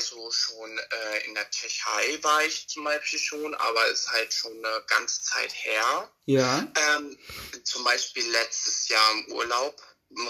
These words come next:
Speaker 1: richtiger Reinfall, waren wir auf Rügen
Speaker 2: Mhm.
Speaker 1: zum Beispiel. Ähm, ich war schon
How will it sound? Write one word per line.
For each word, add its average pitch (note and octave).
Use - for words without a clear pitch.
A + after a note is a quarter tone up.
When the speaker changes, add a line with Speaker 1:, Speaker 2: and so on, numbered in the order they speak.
Speaker 1:
richtiger A#2+
Reinfall, C3
waren B2+
wir A2+
auf -
Rügen F3
Speaker 2:
Mhm. C3+
Speaker 1:
zum C#3
Beispiel. E3
Ähm, D3
ich -
war B2+
schon A#2+